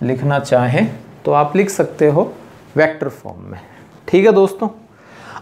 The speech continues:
अब दोस्तों इसमें कह क्या रहा है, ये एक important सी और simple सी line है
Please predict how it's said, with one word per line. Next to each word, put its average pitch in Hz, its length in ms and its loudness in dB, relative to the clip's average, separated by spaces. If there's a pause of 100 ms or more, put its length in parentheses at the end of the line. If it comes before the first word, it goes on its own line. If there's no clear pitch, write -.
(120)
अब 269 160 2
दोस्तों 254 360 0
इसमें 254 380 -2
कह 214 200 2
क्या 233 200 2
रहा 202 120 4
है, 165 80 2
ये 185 120 2
एक 180 100 -2
important 170 440 -4
सी 170 180 -6
और 170 80 0
simple 156 340 -4
सी 156 120 2
line 147 280 2
है 180 160 -2